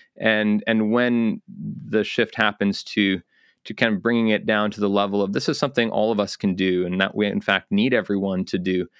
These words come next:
then, then it's, it's a small shift in some ways.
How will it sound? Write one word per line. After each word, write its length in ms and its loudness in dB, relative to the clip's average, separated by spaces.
then, 380 0
then 200 2
it's, 320 -4
it's 180 -4
a 220 2
small 380 -2
shift 340 -2
in 80 2
some 280 0
ways. 400 0